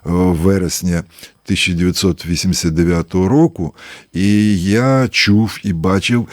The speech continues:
як, е, Левко Григорович Лук'яненко, виступаючи з трибуни, е, цього установчого з'їзду руху, він був один з небагатьох, хто абсолютно чітко, однозначно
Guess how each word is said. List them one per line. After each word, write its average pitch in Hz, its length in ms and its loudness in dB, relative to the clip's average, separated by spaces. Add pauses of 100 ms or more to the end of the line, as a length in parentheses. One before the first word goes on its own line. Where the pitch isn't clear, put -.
(240)
як, 101 400 0
е, 98 40 -2
Левко 98 480 0
Григорович 92 500 0
Лук'яненко, 90 600 -2
виступаючи 87 920 -2 (880)
з - 140 0
трибуни, 95 580 0 (480)
е, 92 180 0
цього 92 320 -2
установчого 92 680 0
з'їзду 85 480 -2
руху, 98 400 0 (260)
він 110 380 2
був 120 260 -2
один 113 320 0
з 90 140 -2
небагатьох, 101 960 0 (720)
хто - 400 -4 (360)
абсолютно 120 560 -2
чітко, - 640 -4 (360)
однозначно 107 960 -2